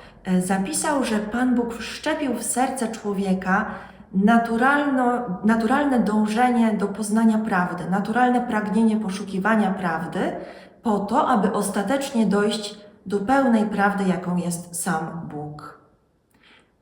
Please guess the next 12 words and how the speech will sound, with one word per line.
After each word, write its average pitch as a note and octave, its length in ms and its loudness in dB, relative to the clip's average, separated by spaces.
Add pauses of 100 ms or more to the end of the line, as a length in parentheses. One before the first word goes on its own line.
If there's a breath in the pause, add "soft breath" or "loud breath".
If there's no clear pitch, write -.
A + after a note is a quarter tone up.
(200)
Mędrcy B3 600 0
nie G3+ 180 2
byli F#3 320 0
wierzący. D#3 680 -4 (1600 soft breath)
E, F3 220 -4
uczciwie A3 560 -4
natomiast F#3 720 0
poszukiwali G#3 680 -2
w G#3+ 40 -4
swoim F3+ 420 0
życiu F3+ 280 -6
prawdy. D#3+ 480 -6